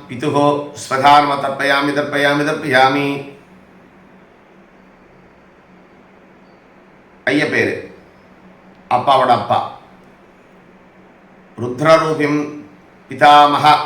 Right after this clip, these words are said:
ருத்ரரூபிம் தர்ப்பயாமி, தர்ப்பயாமி, தர்ப்பயாமி. பிரபிதாமக ஜெய ஜெய, அவருடைய அப்பா. ஆதித்ய ஸ்வரூபம் தர்ப்பயாமி,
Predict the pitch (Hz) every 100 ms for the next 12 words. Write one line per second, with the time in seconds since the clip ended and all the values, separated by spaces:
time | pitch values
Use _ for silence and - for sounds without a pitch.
0 | - - - _ _ _ _ _ _ _
1 | 110 120 151 160 160 151 156 160 147 139
2 | 143 147 147 147 147 143 143 147 151 143
3 | 131 127 131 147 147 147 123 117 143 147
4 | 147 139 135 147 - - - 110 131 131
5 | 113 110 - - - - 113 135 135 127
6 | - 117 - - - _ _ _ _ -
7 | _ _ _ _ _ _ _ - _ _
8 | - _ _ - - _ _ _ _ -
9 | _ _ _ - 113 139 160 160 147 -
10 | 147 135 143 151 147 139 139 139